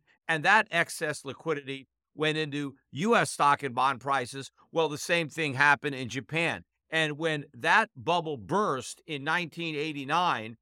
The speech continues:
and we had a big collapse in Japanese stock and real estate prices, instead of allowing the free market to correct all the mistakes that had been made and purge all the imbalances out of an otherwise very healthy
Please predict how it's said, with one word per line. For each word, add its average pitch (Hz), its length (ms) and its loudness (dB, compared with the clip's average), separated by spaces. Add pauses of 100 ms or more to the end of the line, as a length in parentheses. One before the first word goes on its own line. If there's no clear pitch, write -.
(200)
and 147 180 -4
we 139 100 -4
had 143 180 2
a 127 60 -6
big 180 360 -2
collapse 160 680 2 (200)
in 147 140 -6
Japanese 156 540 2
stock 156 320 2
and 143 100 -8
real 185 140 -2
estate 156 280 -4
prices, 131 500 -4 (400)
instead 214 420 0
of 214 80 0
allowing 165 600 4
the 147 100 -6
free 180 300 -6
market 156 520 2 (300)
to 143 240 -8 (140)
correct 190 580 2
all 185 220 4
the 185 100 -2
mistakes 151 560 -2
that 151 120 -8
had 135 80 -8
been 131 200 -8
made 156 400 0 (400)
and 139 200 -8
purge 202 400 0
all 175 240 0
the 156 180 -4
imbalances 151 720 2 (120)
out 180 160 6
of 143 100 -2
an 135 60 -4 (100)
otherwise 185 560 2
very 151 260 -2
healthy 135 560 0